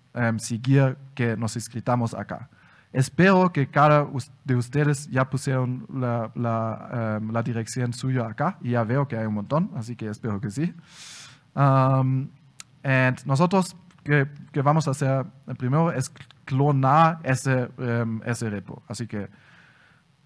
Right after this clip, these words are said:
em, voy a ir acá.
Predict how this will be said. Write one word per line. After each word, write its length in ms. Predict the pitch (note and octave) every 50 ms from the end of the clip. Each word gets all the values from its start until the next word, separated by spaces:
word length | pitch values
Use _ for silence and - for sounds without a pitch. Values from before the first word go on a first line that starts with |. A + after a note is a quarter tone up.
| - -
em, 480 | A#2 A2+ A2 G#2+ G#2+ G#2 G#2 G#2 G#2 - - _ -
voy 200 | A#2+ B2 C#3 D3
a 240 | C#3+ C#3 C3+ C3 B2 - -
ir 220 | D3 C3 C#3 C#3+
acá. 1160 | C#3+ C#3+ C#3 C3 - - A#2 A#2 A#2 A2+ A2 G#2+ G#2+ - _ - D#3 D#3+ F3 F3 F3 E3+ -